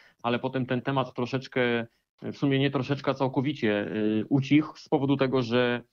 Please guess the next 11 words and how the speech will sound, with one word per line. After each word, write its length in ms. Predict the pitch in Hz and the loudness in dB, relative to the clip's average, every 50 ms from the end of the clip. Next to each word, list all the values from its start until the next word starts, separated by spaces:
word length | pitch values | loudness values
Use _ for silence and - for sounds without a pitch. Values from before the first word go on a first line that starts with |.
| _ _ _ _ _ - | _ _ _ _ _ -8
że 160 | 123 117 131 | -6 -4 -4
wstąpiłem 420 | 131 - 143 131 131 135 131 127 | -4 -4 -4 -2 0 0 0 2
do 80 | 120 123 | 2 2
wojska, 540 | 110 120 117 113 - - 131 139 165 170 - _ _ _ _ _ _ _ _ _ | 2 2 2 0 0 0 0 0 0 0 -6 _ _ _ _ _ _ _ _ _
ale 360 | - 123 131 135 131 131 131 123 | -2 0 2 2 2 2 0 0
zaczął 460 | 110 113 139 143 139 - 143 139 127 | 0 0 0 0 0 0 -2 0 0
wracać 600 | 120 135 143 143 143 - 110 104 104 - - - 117 | 4 4 4 4 4 2 -2 -2 -2 -4 -8 -8 -4
dość 460 | 107 107 117 117 110 - - - - 113 | 0 2 2 2 2 0 -6 -8 -4 -4
długi 260 | 120 117 110 117 117 | -2 -2 -2 -2 -2
czas 260 | - 123 113 - - | 0 0 0 0 -2
temu. 380 | - 117 110 113 127 156 180 | -2 0 2 2 2 2 0